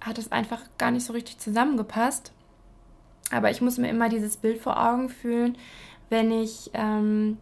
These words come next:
daran zurückdenke, als ich diesen Umzug hatte und einfach, ich glaub, sieben Altkleidersäcke hatte, voll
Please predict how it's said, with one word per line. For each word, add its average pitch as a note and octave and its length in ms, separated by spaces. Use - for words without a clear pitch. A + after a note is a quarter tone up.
daran G#3+ 260
zurückdenke, A#3+ 580
als G#3+ 140
ich - 40
diesen G#3+ 160
Umzug A#3+ 420
hatte B3 220
und A#3 120
einfach, A3 420
ich - 120
glaub, G#3+ 240
sieben A#3+ 640
Altkleidersäcke G3+ 800
hatte, G3 300
voll G#3+ 360